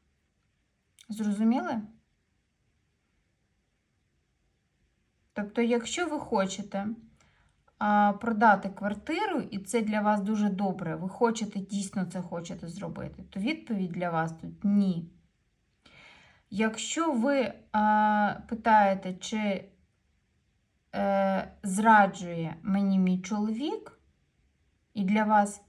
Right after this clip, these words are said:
відповідь «ні» є дуже бажаною, то тоді тут відповідь «так». Зрозуміли? Тут така відповідь, яка вас має засмутити.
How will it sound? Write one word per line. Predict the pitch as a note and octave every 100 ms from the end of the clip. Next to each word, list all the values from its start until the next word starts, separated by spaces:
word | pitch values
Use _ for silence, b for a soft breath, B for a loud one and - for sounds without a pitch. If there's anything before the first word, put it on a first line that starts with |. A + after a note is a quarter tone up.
| -
відповідь | G#3 - G#3 G#3 G3
«ні» | G#3 G#3+ A3 G#3 E3 F3+
є | E3+ F3+
дуже | E3+ F3 F3+
бажаною, | E3+ F3+ E3+ D#3+ D#3 D3+ D3+ - b b b _
то | F#3+
тоді | F#3 G3+ C4+
тут | C4 F#3 E3+
відповідь | G#3 G3+ F#3+ F3+ E3+ -
«так». | C#3+ D3 - _ -
Зрозуміли? | F#3 F3+ F#3 G#3+ B3 G#3+ G3 - -
Тут | B3 A#3+
така | A#3+ A#3+
відповідь, | A3+ C4 - G#3
яка | G3+ G3+ G#3
вас | F#3+ F#3+
має | G3+ G3 F#3
засмутити. | F#3 F3+ F#3 E3 - - -